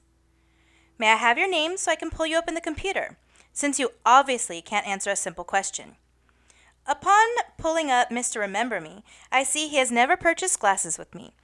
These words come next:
Eight months ago, I notated a frame he was interested in. How can I possibly remember you? You probably wandered in the optical while waiting for another appointment or for a family member to be seen.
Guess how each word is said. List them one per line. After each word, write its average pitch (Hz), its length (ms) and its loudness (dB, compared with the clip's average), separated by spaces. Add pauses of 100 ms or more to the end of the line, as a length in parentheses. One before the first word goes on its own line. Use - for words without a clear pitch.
(340)
Eight 359 220 2
months 294 260 2
ago, 185 300 2
I 208 120 0
notated 208 500 -2
a - 80 -2
frame 170 300 -2
he 196 80 -6
was 226 120 -4
interested 359 460 -4
in. - 60 -16 (680)
How 403 160 6
can 427 160 2
I 415 100 8
possibly 302 540 0
remember 196 340 0
you? - 200 -16 (360)
You 262 100 -6
probably 330 540 4
wandered 262 460 4
in 370 80 2
the 359 180 4
optical 202 560 2
while 202 220 6
waiting 277 480 0
for - 160 0
another 208 320 2
appointment 175 580 -4 (380)
or 277 200 6
for 294 200 -2
a 254 60 0
family 240 280 -2
member 202 260 -4
to - 120 -14
be 196 100 -10
seen. - 400 -10